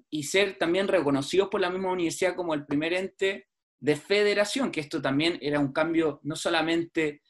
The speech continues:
dentro de la facultad, sino intrauniversitario y externo a la universidad como representantes de los alumnos de la universidad, eh, en organizaciones estudiantiles,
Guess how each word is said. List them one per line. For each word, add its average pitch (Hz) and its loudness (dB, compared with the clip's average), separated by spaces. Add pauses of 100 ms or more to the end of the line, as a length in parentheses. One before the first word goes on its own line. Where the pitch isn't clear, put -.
(140)
dentro 147 4
de 139 6
la 127 2
facultad, 127 2
sino 147 0
intrauniversitario 170 2
y - -4
externo 269 0
a 277 2
la 262 -2
universidad 208 -2
como 196 -4
representantes 160 -2
de 156 0
los 135 2
alumnos 180 4
de 208 -2
la 190 0
universidad, 180 -2 (640)
eh, 139 4
en 165 0
organizaciones 139 2
estudiantiles, 131 2